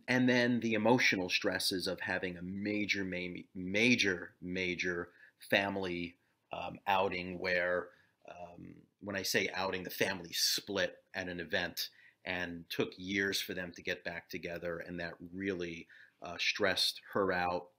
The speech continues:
and that's where this thing took a downward spiral,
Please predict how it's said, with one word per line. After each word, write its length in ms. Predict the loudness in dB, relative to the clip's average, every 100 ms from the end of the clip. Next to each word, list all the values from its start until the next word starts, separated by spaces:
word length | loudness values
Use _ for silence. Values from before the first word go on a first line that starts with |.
| _
and 200 | -10 -6
that's 360 | -2 -2 -2 -4
where 140 | -4
this 220 | -4 -4
thing 320 | -2 -2 -6 -8
took 260 | -6 -6 -6
a 160 | -10 -2
downward 520 | 0 0 -4 -6 2
spiral, 680 | 2 2 0 0 0 -2 -4